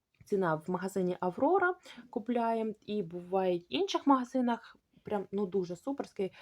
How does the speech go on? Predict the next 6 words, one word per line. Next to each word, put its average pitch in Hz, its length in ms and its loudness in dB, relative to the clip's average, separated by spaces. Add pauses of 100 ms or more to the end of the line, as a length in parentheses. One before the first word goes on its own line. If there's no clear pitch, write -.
(180)
класний 185 380 -2
засіб, 262 400 0
рекомендую 208 640 0
однозначно. 175 880 -4 (760)
Е, 160 160 -10 (140)
дієвий. 165 560 -6